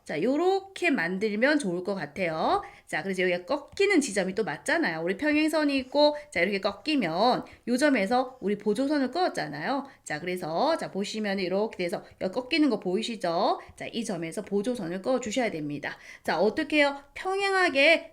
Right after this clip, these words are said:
누구하고 평행해야 됩니까? 자, 문제에서 얘하고 얘가 평행하다 그랬죠. 자, 이 둘과 평행하게 보조선을 그어주시는 거예요. 자, 그럼 갑시다. 자, 요렇게 해주면은,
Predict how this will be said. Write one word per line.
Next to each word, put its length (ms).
누구하고 420
평행해야 520
됩니까? 560
자, 140
문제에서 960
얘하고 300
얘가 180
평행하다 520
그랬죠. 600
자, 140
이 180
둘과 840
평행하게 580
보조선을 560
그어주시는 600
거예요. 340
자, 240
그럼 180
갑시다. 720
자, 180
요렇게 640
해주면은, 840